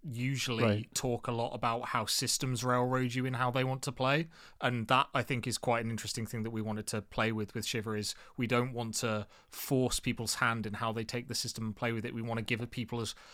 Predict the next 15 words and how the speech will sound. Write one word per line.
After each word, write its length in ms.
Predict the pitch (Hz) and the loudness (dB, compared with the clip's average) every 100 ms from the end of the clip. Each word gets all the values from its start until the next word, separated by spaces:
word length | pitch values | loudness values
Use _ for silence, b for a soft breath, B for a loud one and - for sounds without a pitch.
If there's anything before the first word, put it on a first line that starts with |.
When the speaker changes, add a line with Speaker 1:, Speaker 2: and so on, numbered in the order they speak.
| b b | b b
Speaker 1:
as 100 | 127 | 0
much 380 | 131 156 165 - - | 4 4 4 0 -2
option 400 | 151 - - 135 | -2 0 -2 -2
as 100 | 120 | -2
possible 540 | - 131 - 113 107 | -2 -2 0 -2 -2
without 320 | 107 104 117 | 0 0 -2
it 80 | 113 | -2
being 200 | 104 107 | -2 -2
overbearing. 540 | 107 104 104 107 110 120 | -2 -2 -2 -2 0 8
Speaker 2:
Yeah, 200 | 180 170 | 10 12
and 180 | 156 | 12
I, 60 | 156 | 10
and 200 | 160 147 | 10 6
I 80 | 147 | 6
think 440 | - 190 185 - | 6 4 4 -6